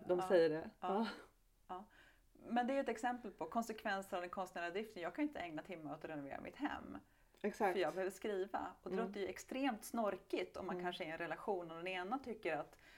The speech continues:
Speaker 2: vi behöver måla väggarna i
Speaker 1: Ja.
Speaker 2: det här rummet. Och jag
Speaker 1: Vi
Speaker 2: säger
Speaker 1: si-
Speaker 2: så, nej, jag har inte tid med det för jag ska
Speaker 1: Nej.
Speaker 2: skriva i fyra timmar.
Speaker 1: Mm. Vi sitter ju i mitt vardagsrum nu. Eh, det har varit, det har inga tapeter. Det har varit utan tapeter i ett år.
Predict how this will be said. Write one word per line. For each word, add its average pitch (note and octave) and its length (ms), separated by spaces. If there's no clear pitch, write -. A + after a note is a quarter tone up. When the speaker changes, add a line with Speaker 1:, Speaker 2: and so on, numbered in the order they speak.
Speaker 2:
vi G3+ 120
behöver F3 460
måla F3 380
väggarna G3 460
i F#3+ 40
Speaker 1:
Ja. F3+ 60
Speaker 2:
det F3 60
här E3+ 140
rummet. A3+ 460
Och - 60
jag G3 60
Speaker 1:
Vi F#3+ 80
Speaker 2:
säger F3+ 220
Speaker 1:
si- F3+ 60
Speaker 2:
så, F#3 60
nej, G#3 300
jag G#3 60
har A3 80
inte G#3+ 120
tid A#3 220
med G3 80
det D#3+ 100
för - 80
jag F3+ 60
ska G#3 80
Speaker 1:
Nej. F#3+ 100
Speaker 2:
skriva A3 340
i - 20
fyra A3+ 240
timmar. D#3 300
Speaker 1:
Mm. F#3 200
Vi A3+ 120
sitter A#3 260
ju G3+ 80
i F#3+ 40
mitt F#3+ 140
vardagsrum F#3 600
nu. F3+ 260
Eh, F3+ 440
det F#3+ 100
har A3+ 120
varit, F#3+ 360
det F#3+ 80
har G#3 60
inga G#3+ 160
tapeter. A#3 840
Det F#3+ 80
har G3 100
varit F#3+ 200
utan G3 400
tapeter F3+ 500
i D#3+ 140
ett D#3+ 100
år. D#3+ 460